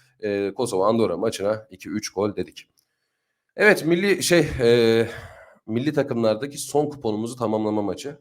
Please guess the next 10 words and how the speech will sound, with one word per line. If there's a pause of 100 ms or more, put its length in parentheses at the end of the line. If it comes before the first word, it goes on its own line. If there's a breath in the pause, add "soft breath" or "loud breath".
E,
biliyorsunuz
ideal
kuponumuzu
tamamlayalım. (320)
İki
yirmi
ikiye
şunu
bitirelim.